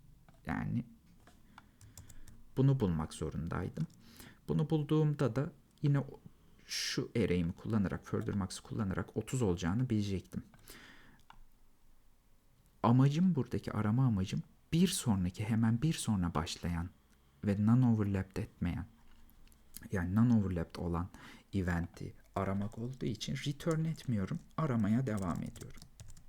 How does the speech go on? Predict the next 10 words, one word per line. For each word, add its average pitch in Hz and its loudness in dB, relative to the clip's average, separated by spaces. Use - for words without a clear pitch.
Else'imde - -4
left, 104 -4
yani 95 -2
böyle 113 -2
bir 110 -2
şey - -6
bulamazsam 131 -2
ne 135 -2
demek? 104 -2
Array'im 101 -2